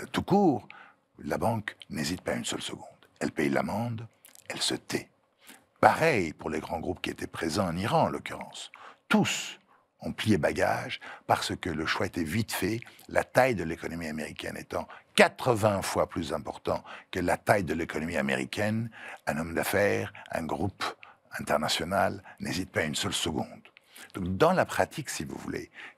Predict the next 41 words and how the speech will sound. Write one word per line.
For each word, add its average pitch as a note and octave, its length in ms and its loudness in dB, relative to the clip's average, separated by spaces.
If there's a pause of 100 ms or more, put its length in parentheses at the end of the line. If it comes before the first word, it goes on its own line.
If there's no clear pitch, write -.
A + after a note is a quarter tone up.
(160)
même D#3 420 8
si C#3+ 200 2
vous A2 260 4
avez G#2 160 4
le G2+ 140 4
droit G#2 300 6
pour - 240 -6
vous, C2+ 220 -10 (1160)
quand E2 280 2 (120)
il D#2 140 -6
s'agit F2+ 540 2 (380)
d'être - 160 -4
sanctionné F#2+ 540 2
par D2+ 180 0
les C#2+ 80 -2
États-Unis, F2+ 600 -6 (380)
le - 120 -4
choix - 240 2
est C2 60 2
vite B1 260 -6
fait. - 280 -6 (560)
Alors A2 160 6
effectivement, C#3+ 600 4
il E3 160 4
y E3 80 8
a F#3 60 4
des D#3+ 80 4
mesures B2+ 400 4
de C3 80 6
contre-sanction. - 960 0 (680)
L'État E2 720 2
iranien, E2 460 2
en E2+ 80 0
l'occurrence, A2 640 0
ou - 60 -4
les, D#2+ 160 -2
les, D2+ 500 -6
les D#2+ 120 -2
Russes C3 280 0
ont F2+ 100 -8
sanctionné G2+ 760 0